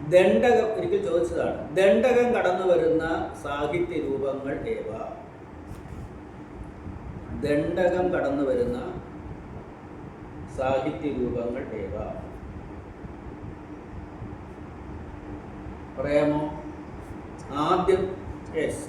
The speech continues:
കറക്റ്റ്. ആദ്യം ദണ്ഡകം കാണുന്നത് ചമ്പുവിലാണ്. ദണ്ഡകം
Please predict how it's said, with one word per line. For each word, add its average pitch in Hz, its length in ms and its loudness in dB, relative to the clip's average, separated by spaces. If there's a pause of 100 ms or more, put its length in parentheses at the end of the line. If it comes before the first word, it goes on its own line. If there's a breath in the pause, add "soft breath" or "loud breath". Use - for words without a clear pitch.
കറക്റ്റ്. 151 320 -2 (300)
ആദ്യം 196 340 6
ദണ്ഡകം 160 400 6
കാണുന്നത് 143 420 2 (580)
ചമ്പുവിലാണ്. 151 680 2 (3500)
ദണ്ഡകം 185 520 6